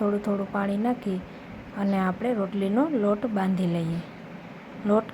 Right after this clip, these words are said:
કઠણોય નહીં અને ઢીલોય નહીં એવો લોટ આપણે બાંધવાનો છે.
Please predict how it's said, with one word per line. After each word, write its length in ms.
કઠણોય 500
નહીં 280
અને 200
ઢીલોય 420
નહીં 140
એવો 120
લોટ 240
આપણે 200
બાંધવાનો 500
છે. 120